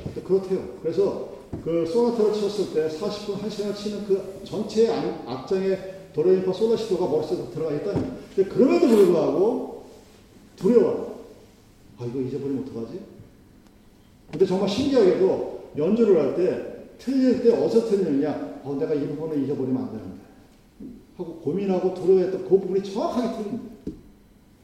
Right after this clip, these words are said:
수십 년간의 피아니스트를 했던 사람이 하는 그 얘기입니다. 그만큼 뭔가를 두려워하고 거기에 매달리고 집착해 있으면 그 대단한 사람들도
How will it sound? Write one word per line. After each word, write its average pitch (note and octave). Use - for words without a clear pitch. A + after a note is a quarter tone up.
수십 B3
년간의 G3
피아니스트를 F#3+
했던 D#3
사람이 C#3
하는 C3
그 B2
얘기입니다. D3
그만큼 A3
뭔가를 G3+
두려워하고 F3
거기에 D#3
매달리고 E3
집착해 A3
있으면 C3
그 G#3
대단한 D#3+
사람들도 B2